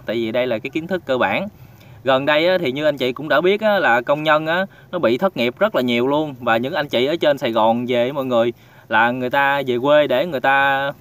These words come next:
làm nông á, mà bây giờ người ta cũng muốn, ờ, trồng một cái loại rau màu để mà người ta bán kiếm kinh tế mọi người. Tại vì hiện tại bây giờ thất nghiệp rất là nhiều luôn á.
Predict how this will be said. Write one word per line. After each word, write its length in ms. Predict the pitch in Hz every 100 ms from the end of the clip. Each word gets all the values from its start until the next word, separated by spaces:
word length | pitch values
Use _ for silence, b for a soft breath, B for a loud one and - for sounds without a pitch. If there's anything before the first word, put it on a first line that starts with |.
| -
làm 200 | 107 123
nông 220 | 147 147
á, 140 | 160 185
mà 180 | 127 110
bây 80 | 131
giờ 200 | 127 117
người 120 | 120
ta 240 | 139 139
cũng 340 | 135 135 170 175
muốn, 260 | 175 214
ờ, 140 | 240 156
trồng 260 | 120 117
một 180 | 113 107
cái 80 | -
loại 200 | 107 123
rau 120 | 139
màu 360 | 135 117 120 113 B B B -
để 240 | - 139
mà 140 | 175 117
người 180 | 117
ta 520 | 113 135 139 139 135 135 139 - _
bán 300 | 139 170 202 -
kiếm 180 | 180 202
kinh 220 | 170 147
tế 180 | 156 196
mọi 140 | 131
người. 200 | 127 117
Tại 100 | 120
vì 120 | 120 113
hiện 180 | 120
tại 180 | 127 98
bây 80 | 127
giờ 100 | 120
thất 160 | 175 143
nghiệp 200 | - -
rất 160 | 190 170
là 60 |
nhiều 280 | 120 113 113
luôn 180 | 131 143
á. 140 | 170